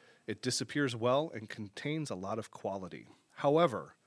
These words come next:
I can only write faintly because my writing pressure is weak. Even with the core I always use, it is thinner than other mechanical pencils. I use it with all my might."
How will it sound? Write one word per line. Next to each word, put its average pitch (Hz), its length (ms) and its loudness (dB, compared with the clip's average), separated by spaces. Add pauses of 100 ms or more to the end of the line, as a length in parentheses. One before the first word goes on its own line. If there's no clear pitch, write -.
(380)
I 135 200 2
can 143 280 -6
only 131 360 -4
write 107 340 -4
faintly 98 680 -8
because 117 260 -4
my 127 160 0
writing 135 480 0
pressure 90 460 -6
is 95 200 -10
weak. 85 400 -12 (600)
Even 190 280 4
with 175 120 6
the 160 60 4
core 104 580 2
I 120 120 -2
always 151 400 2
use, 85 340 -8 (340)
it 117 100 -2
is 104 200 -2
thinner 170 380 0
than 139 180 -4
other 123 200 -4
mechanical 110 560 -8
pencils. 80 680 -10 (720)
I 90 100 -10
use 95 340 -8
it 123 220 -8 (240)
with 92 180 -12
all 85 180 -10
my 90 180 -10
might." - 420 -16